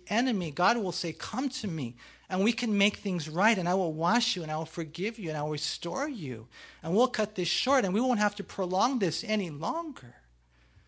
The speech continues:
See, for us as Christians, we gotta know that we have this boldness as believers, confidence as Christians. He says right there, to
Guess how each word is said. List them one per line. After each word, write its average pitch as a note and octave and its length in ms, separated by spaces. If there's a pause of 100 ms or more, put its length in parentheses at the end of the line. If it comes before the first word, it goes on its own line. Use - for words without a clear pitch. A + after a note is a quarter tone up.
(240)
See, - 200
for G#3 260
us B3 280
as G3 140
Christians, F#3 640
we F3 80
gotta F#3+ 240
know E3+ 640 (380)
that F3 180
we F3+ 160
have E3 560
this D#3+ 300
boldness F3 760
as E3 140
believers, D#3 600
confidence F#3 800
as D3+ 160
Christians. D3+ 720 (340)
He F#3 140
says G3+ 260
right F#3+ 260
there, D#3+ 280
to D#3+ 220